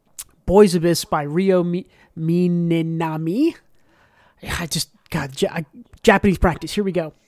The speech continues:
Uh, The Demon King's Daughter is Too Kind by Sakamoto Yuya, Yomi no Sugai by Hiromu Arakawa, and Yotsubato by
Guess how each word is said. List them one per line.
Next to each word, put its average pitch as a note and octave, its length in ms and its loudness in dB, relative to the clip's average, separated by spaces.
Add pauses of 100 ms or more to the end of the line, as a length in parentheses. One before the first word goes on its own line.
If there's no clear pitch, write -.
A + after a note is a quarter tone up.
(420)
Uh, F3 460 4
The E3+ 120 -4
Demon C4 240 4
King's A3 220 0
Daughter F3 320 2
is E3+ 140 -8
Too - 180 -2
Kind E3 420 -4
by C#3+ 240 -10
Sakamoto D#3+ 640 -4
Yuya, F#3 460 0 (580)
Yomi A#3+ 280 6
no A3 80 6
Sugai F3 440 0
by C#3+ 140 -10
Hiromu E3+ 640 0
Arakawa, G3+ 640 -2 (300)
and F3+ 300 0
Yotsubato E3 1120 -2
by C#3 260 -12